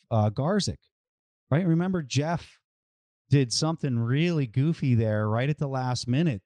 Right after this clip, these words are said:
that could have really compromised a, a, a lot with just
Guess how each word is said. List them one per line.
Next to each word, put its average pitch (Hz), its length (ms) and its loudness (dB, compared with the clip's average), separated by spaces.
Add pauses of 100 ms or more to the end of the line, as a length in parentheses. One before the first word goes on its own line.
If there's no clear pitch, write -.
(120)
that 110 540 -2 (340)
could 143 120 2
have 101 180 0
really 123 280 0
compromised 120 720 -2
a, 113 60 2
a, 101 480 0
a 101 100 -2
lot 123 460 0
with 110 340 0
just 110 300 -2